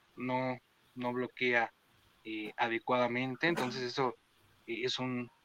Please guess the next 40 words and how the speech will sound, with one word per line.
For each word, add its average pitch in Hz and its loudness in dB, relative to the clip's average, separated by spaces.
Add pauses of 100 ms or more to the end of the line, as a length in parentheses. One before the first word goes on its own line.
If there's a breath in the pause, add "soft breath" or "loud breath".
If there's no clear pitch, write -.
es 120 -4
un 135 -4
factor. - 0
Yo 135 0
lo 131 2
sí, 165 -2
lo, 120 0 (260)
lo 120 0
veo, 123 2
este, 120 -6 (380)
saliendo 123 -2
de, 113 -4 (440)
del 120 -2
equipo, 160 2
además 139 4
con, 143 6
con 123 0
este 139 0
tipo 143 2
de, 117 0 (240)
de 127 -2
mensajes, 131 4
¿no? 117 -2
Que 117 -2 (340 soft breath)
muchas 127 2
veces 131 4
a 127 4
nosotros 123 0 (340)
nos 117 -2
confunden, 120 0 (100)
se - -6
va, 120 6
se 120 -2
queda, 123 2
pero 113 -2 (360 soft breath)
yo 151 2
creo 147 4
que - 2
sí, 135 -2 (340)
este, 120 -6